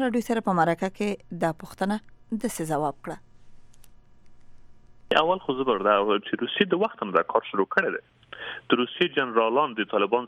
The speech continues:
Speaker 2: سره یو ځای په هلمند کې لیدل شوي دي چې د طالبان سره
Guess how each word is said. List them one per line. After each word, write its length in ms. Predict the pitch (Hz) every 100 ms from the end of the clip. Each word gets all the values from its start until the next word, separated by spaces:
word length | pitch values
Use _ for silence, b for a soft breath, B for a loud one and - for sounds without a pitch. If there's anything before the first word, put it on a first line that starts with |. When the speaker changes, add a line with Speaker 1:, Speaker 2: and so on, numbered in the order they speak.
| -
Speaker 2:
سره 120 | 98 104
یو 80 | 123 107
ځای 80 | 101
په 20 | 104
هلمند 260 | 104 92 110 -
کې 60 | -
لیدل 200 | 185 - -
شوي 160 | 117 147
دي 60 | 208 - _ -
چې 80 | - 101
د 40 | -
طالبان 300 | 110 104 117 113
سره 100 | 107